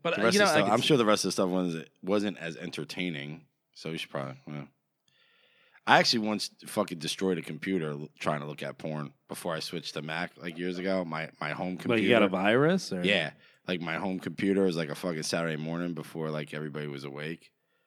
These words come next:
Speaker 2: And I was like, "Oh, yeah." And this is when I had, like, the family computer was in the fucking living room. So I had to, like,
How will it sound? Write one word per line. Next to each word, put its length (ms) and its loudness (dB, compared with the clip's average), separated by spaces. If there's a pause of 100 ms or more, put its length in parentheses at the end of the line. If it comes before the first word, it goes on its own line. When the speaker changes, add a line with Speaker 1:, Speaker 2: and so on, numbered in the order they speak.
(360)
Speaker 2:
And 80 -12
I 60 -8
was 120 -12
like, 160 -14
"Oh, 200 -8
yeah." 400 -10 (200)
And 120 2
this 100 6
is 80 4
when 180 6
I 80 4
had, 160 2
like, 140 -4
the 80 -4
family 380 -2
computer 340 -6
was 140 -6
in 80 -4
the 80 -6
fucking 360 -10
living 200 -6
room. 180 -10
So 140 -8
I 60 -4
had 140 -2
to, 80 -8
like, 360 -10